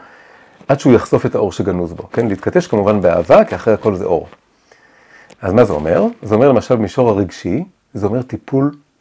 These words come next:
נפשי, רגשי, פסיכולוגי, מעמיק, שעוזר ל-, הוא לא רק אומר, "יהיה בסדר", הוא נכנס לטראומה, הוא נכנס לפצע, והוא מצליח להאיר אותם מבפנים, לגלות את הברכה שבהם,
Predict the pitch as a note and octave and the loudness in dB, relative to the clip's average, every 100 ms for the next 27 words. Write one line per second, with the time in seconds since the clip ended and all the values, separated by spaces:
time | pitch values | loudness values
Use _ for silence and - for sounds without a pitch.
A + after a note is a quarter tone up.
0 | _ _ A#2+ G2+ - - A#2 A#2+ G#2 F#2 | _ _ -10 -10 -10 -4 -2 0 0 -2
1 | - A2 G#2+ - - G#2+ G2+ G2 G#2+ A2+ | -4 -4 -4 -8 -6 -2 -2 -2 -4 -2
2 | A2 B2+ B2+ - _ _ _ - - - | -2 -2 -4 -12 _ _ _ -20 -20 -20
3 | - A#2+ G2+ F2 A#2+ C3+ - A2+ G#2+ G#2 | -8 -4 -2 0 2 2 0 -2 0 0
4 | A2+ - D#3+ A#3+ G#3+ F#3 B2+ B2 A2+ - | 0 0 2 2 2 2 4 4 2 2
5 | F#2+ E2+ - - - B2+ A2 A2 - C#3+ | 0 0 -8 -14 -14 -6 -4 -4 -6 -2
6 | C#3+ B2+ A#2 - F#2+ F#2+ F#2 - G#2 F2+ | -2 -2 -6 -4 -4 -4 -8 -12 -12 -8
7 | A2 - - G2+ G2 A#2 B2+ F3 _ - | -8 -10 -10 -10 -6 -4 -4 -6 _ -20
8 | - - _ - G2 G#2 - C3 C3+ C3 | -20 -20 _ -4 0 0 -2 0 0 0
9 | A#2 G#2+ A2+ A2 C#3+ C#3 C3 A2 G2 - | 0 0 0 -2 0 0 0 -2 -2 -6
10 | - A#2+ D3 A2 G2 A#2+ A#2+ - A2 F#2+ | -4 -2 0 0 0 -2 -4 -4 -2 -4
11 | F2+ A#2+ - G#2+ G2+ | -6 -8 -8 -8 -8